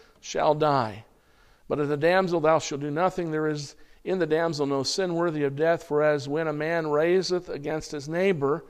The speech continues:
and slayeth him, even so is this matter. For he found her in the field, and, and the betrothed damsel cried, and there was none to save her. You know, folks, do you see the, uh, the equity, the fairness of God?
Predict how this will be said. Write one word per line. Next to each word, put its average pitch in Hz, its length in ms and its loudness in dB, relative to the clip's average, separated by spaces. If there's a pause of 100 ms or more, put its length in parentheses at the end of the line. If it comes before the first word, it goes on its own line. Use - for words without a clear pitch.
(640)
and 135 160 -2
slayeth 156 420 4
him, 151 180 -2
even 151 520 -2
so 147 280 2
is 131 200 2
this 127 240 -4
matter. 110 500 -4 (400)
For 143 140 4
he 135 80 2
found 175 380 2
her 160 60 2
in 151 60 -2
the 143 80 0
field, 202 440 2
and, 143 100 -4
and 139 220 -6
the 139 60 -2
betrothed 151 480 2
damsel 151 420 0
cried, 175 460 2
and 139 140 -4
there 135 80 -4
was 127 160 -8
none 131 220 -6
to 135 80 -12
save 135 400 -4
her. - 240 -14 (1120)
You 214 80 -6
know, 247 120 -8
folks, - 260 -10
do 196 100 -6
you 180 60 -2
see 269 280 -6
the, 170 320 -8
uh, 127 180 -6
the 139 300 -10 (100)
equity, 214 480 -6
the 156 120 -10
fairness 202 680 -10
of 190 140 -12
God? 196 380 -20